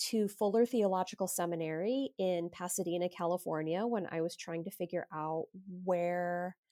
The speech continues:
where faith was in my life and how much of a role it would take. And then I transferred up to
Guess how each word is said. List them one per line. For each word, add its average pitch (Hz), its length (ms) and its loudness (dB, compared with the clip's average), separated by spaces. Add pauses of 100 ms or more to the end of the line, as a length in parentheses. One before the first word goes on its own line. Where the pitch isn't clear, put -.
(560)
where 220 340 10
faith 202 420 2
was 165 480 2
in 160 200 -4
my 139 180 -4
life - 560 -6
and 175 160 -4
how 180 320 -2
much 180 260 -2
of 170 140 -4
a 170 60 0
role 160 340 2
it 170 100 -4
would 165 200 -6
take. - 500 -6 (800)
And 202 160 4
then 214 140 6
I 202 140 2
transferred 214 680 0
up 196 200 2 (120)
to 196 180 2